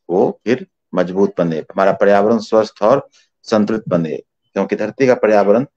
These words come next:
रोज उजड़ता चला जा रहा है और ये सबसे बड़ी चिंता की बात है।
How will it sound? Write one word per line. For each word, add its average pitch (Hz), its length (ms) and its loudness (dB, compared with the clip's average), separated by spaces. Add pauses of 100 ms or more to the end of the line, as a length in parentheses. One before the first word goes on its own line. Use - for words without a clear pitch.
(380)
रोज 110 140 2
उजड़ता 107 440 2
चला 95 220 2
जा 90 160 6
रहा 87 260 2
है 87 180 -4
और 110 240 0
ये 104 80 0
सबसे - 300 -6
बड़ी 104 160 0
चिंता 95 300 -2
की 92 160 -4
बात 87 240 -2 (140)
है। 82 180 -6